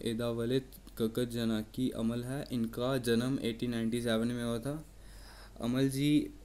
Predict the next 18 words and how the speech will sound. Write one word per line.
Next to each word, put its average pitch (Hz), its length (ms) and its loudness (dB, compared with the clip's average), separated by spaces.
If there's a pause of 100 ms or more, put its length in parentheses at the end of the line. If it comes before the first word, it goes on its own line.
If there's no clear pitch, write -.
पहले 123 360 6
Indian 127 380 4
woman 123 360 2
हैं 131 240 -2
जिनको 123 400 2
पीएचडी 123 520 2
हासिल 117 440 0
हुई 117 160 2
थी 127 420 2
botanical 113 520 2
science 110 440 0
में। 139 180 -2 (680)
And, 120 340 -2
uh, 127 200 4
she 139 320 0
received 135 540 2
the 131 260 2
degree 120 500 2